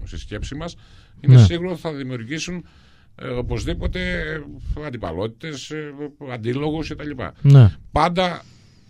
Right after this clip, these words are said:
Speaker 1: ε, η μία δράση έχει και μία
Speaker 2: Δράση,
Speaker 1: αντίδραση.
Speaker 2: αντίδραση που λέμε, ναι.
Speaker 1: Ε, βέβαια. Ε, άρα, λοιπόν, μένει όλο αυτό το έργο να τελειώσει, η χρονιά και ο απολογισμός μας, να δούμε πραγματικά πού έχουμε
Speaker 2: Πού
Speaker 1: φτάσει.
Speaker 2: βρισκόσαστε.
Speaker 1: Αν και ήδη αυτή τη στιγμή έχουμε φτάσει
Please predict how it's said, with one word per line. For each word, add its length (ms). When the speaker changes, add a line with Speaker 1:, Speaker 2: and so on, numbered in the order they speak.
Speaker 1:
ε, 100
η 60
μία 320
δράση 440
έχει 200
και 120
μία 200
Speaker 2:
Δράση, 360
Speaker 1:
αντίδραση. 20
Speaker 2:
αντίδραση 400
που 60
λέμε, 220
ναι. 140
Speaker 1:
Ε, 40
βέβαια. 300
Ε, 60
άρα, 140
λοιπόν, 360
μένει 340
όλο 400
αυτό 220
το 140
έργο 260
να 120
τελειώσει, 720
η 80
χρονιά 560
και 80
ο 40
απολογισμός 680
μας, 240
να 180
δούμε 220
πραγματικά 640
πού 120
έχουμε 180
Speaker 2:
Πού 80
Speaker 1:
φτάσει. 120
Speaker 2:
βρισκόσαστε. 560
Speaker 1:
Αν 80
και 220
ήδη 140
αυτή 180
τη 80
στιγμή 320
έχουμε 340
φτάσει 560